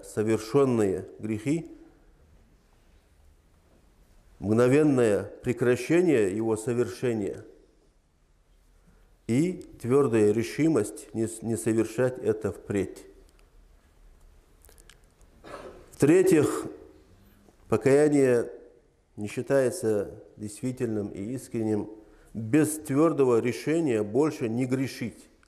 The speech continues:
и немедленно начать совершать добрые дела, чтобы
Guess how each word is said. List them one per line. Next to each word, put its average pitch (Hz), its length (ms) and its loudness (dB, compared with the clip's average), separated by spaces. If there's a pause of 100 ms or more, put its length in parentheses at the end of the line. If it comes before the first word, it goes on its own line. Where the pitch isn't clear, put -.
(1400)
и 113 160 2
немедленно 139 640 2
начать 123 420 -2
совершать 127 600 -4
добрые 123 380 0
дела, 113 440 -2 (880)
чтобы 110 520 -2